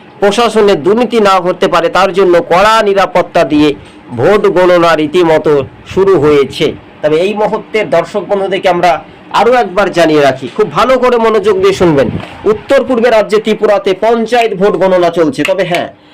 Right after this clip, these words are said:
তবে বাস্তবে এই রাজনৈতিক মহলে বারবার করে প্রশ্ন উঠছে দর্শক বন্ধুগণ, তাহলে ত্রিপুরার পঞ্চায়েত নির্বাচন,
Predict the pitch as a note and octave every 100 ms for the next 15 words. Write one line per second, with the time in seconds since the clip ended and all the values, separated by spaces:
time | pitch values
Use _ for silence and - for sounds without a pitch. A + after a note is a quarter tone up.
0 | - - C#3 F3+ G#3+ - C#4 C4+ A#3+ A#3+
1 | A#3 A3 A3+ A3 A3 G#3+ A3 A3 A3 F#3
2 | G3 A#3+ B3 B3 A#3 A3+ A3+ A3+ A3 A3
3 | G#3+ G#3 A3 G#3+ A3 G#3+ E3+ A#2 - -
4 | - - G3 A3+ A3 A#3+ B3+ C4 B3 A#3
5 | A3+ A3+ B3+ B3 A3+ A3 A3 A3+ A3+ F3+
6 | B2+